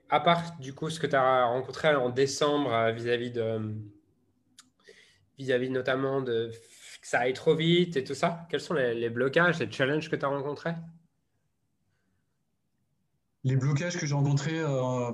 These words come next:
Speaker 2: tout, tout, tout.
Speaker 1: Ou les challenges ou les choses qui t'ont, qui ont été inconfortables.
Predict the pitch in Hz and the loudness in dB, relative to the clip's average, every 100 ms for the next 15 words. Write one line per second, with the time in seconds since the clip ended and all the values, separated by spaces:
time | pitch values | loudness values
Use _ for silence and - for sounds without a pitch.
0 | - - 135 135 147 147 143 - _ _ | -8 -6 -4 -2 -2 -2 -2 -12 _ _
1 | _ _ _ _ 131 139 - 147 147 147 | _ _ _ _ -2 -2 0 2 2 0
2 | 127 123 120 - _ _ - 139 139 165 | -2 -6 -6 -12 _ _ -4 -4 2 2
3 | 165 165 131 139 135 131 127 123 _ _ | 2 -2 -6 -4 -2 -2 -4 -8 _ _
4 | _ _ _ _ _ _ _ _ _ _ | _ _ _ _ _ _ _ _ _ _
5 | _ _ - - 139 139 131 113 123 113 | _ _ -10 -2 0 0 -2 -6 -12 -8
6 | 107 | -10